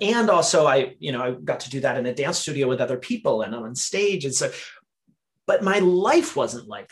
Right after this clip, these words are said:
that necessarily. Like, my relationship to finances wasn't a joyous, sensual dance. My relationship with my significant other was not, well,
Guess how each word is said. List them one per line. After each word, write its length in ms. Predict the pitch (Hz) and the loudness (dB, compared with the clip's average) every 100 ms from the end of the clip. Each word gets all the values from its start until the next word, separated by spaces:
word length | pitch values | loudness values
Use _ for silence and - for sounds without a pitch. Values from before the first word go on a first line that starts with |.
| _ | _
that 220 | 95 110 | -12 -10
necessarily. 560 | 143 - - 139 127 135 | -8 -6 -4 -8 -10 -6
Like, 260 | 147 139 | -4 -2
my 120 | 165 160 | 2 2
relationship 720 | 165 156 175 185 185 - 185 | 2 4 4 4 0 -2 -2
to 80 | 180 | -4
finances 880 | - 170 190 180 123 - 131 120 - | 0 0 2 0 -2 -4 -4 -4 -2
wasn't 400 | 135 143 120 - | -2 -2 -6 -6
a 100 | 151 | -8
joyous, 640 | 131 - 139 139 135 135 | -6 0 4 4 4 2
sensual 500 | - 123 113 123 110 | -2 -2 -4 -6 -6
dance. 520 | 110 101 98 143 - - - - | -6 -8 -8 -6 -6 -6 -14 -2
My 80 | 147 | 0
relationship 760 | 143 151 160 151 151 - 143 | 2 4 2 2 -2 -2 -2
with 140 | 147 143 | -2 -2
my 200 | 131 131 | -4 -2
significant 640 | - 131 135 131 131 127 | -6 -6 -8 -8 -12 -4
other 240 | 165 202 170 | 2 2 2
was 420 | 117 120 117 - | 0 -2 -2 -4
not, 320 | 113 110 - | -4 -4 -2
well, 300 | 143 120 - | 0 0 -2